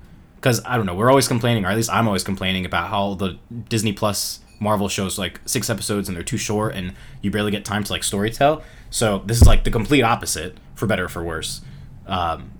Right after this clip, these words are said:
but it was really, really good. It is a huge time commitment, and it kinda sucks, and I wish that they did release it on a weekly basis,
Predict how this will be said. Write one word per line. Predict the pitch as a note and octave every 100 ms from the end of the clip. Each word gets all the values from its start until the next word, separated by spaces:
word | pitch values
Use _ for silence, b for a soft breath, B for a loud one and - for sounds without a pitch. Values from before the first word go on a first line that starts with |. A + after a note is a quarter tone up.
| -
but | G2+ E2+ -
it | F#2+
was | G#2 G2+ F#2+ - -
really, | F2+ F2+ D#2+ D#2
really | D2 D2 C#2
good. | - C#2 -
It | F#2
is | G#2+ A#2
a |
huge | A#2 A#2+ -
time | F#2 F#2
commitment, | A2+ A2+ A#2
and | F2+
it | F2
kinda | G2+
sucks, | - G2 G#2
and | F2
I |
wish | D#2+ F#2 -
that | A#2
they | B2
did | B2 B2+
release | C#3 C#3 -
it |
on | C#3
a | C#3+
weekly | D3 D3+
basis, | D#3 D3+ E3+ E3